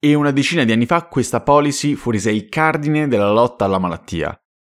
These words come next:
puntando addirittura alla vittoria, per così dire, contro l'H I V entro il duemilatrenta.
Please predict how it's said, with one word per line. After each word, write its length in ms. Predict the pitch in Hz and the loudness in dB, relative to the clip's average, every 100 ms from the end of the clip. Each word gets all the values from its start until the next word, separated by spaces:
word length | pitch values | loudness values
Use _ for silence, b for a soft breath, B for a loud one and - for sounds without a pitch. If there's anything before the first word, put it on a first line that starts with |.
| _ | _
puntando 380 | 175 185 156 104 | -2 0 2 2
addirittura 480 | 107 120 123 147 98 | 0 -2 -2 0 0
alla 280 | 95 92 - | 0 -2 -4
vittoria, 840 | 101 143 _ - 85 82 104 190 - _ | -6 -8 _ 0 0 0 -2 -2 -6 _
per 160 | - - | -14 -12
così 260 | 92 82 - | -10 -8 -8
dire, 460 | - - 143 _ _ _ - | -6 -6 -6 _ _ _ -6
contro 280 | 104 - 98 | -2 0 0
l'H 180 | 104 | 2
I 100 | 202 | 0
V 340 | 185 143 - _ _ | 2 0 -4 _ _
entro 340 | 135 139 123 110 | 0 0 2 0
il 80 | |
duemilatrenta. 720 | 101 90 80 - - - - | 0 -2 -4 -8 -12 -12 -14